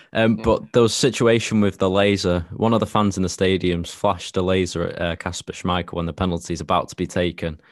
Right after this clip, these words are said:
Speaker 1: Now, everyone was saying, "Oh, it, this is, that's why it put him off."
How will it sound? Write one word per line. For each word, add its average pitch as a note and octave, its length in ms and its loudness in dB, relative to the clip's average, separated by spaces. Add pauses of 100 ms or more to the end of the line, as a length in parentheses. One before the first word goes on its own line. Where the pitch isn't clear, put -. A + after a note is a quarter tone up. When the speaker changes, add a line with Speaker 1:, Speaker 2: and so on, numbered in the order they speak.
(580)
Speaker 1:
Now, A2+ 340 0 (680)
everyone C3+ 300 6
was A#2+ 120 4
saying, A2 240 4
"Oh, G#2 240 6
it, - 280 2
this - 260 0
is, - 140 -2
that's G#2 380 -2
why F#2+ 160 4
it - 120 -4
put F2+ 180 2
him F#2+ 120 2
off." D#2+ 340 -4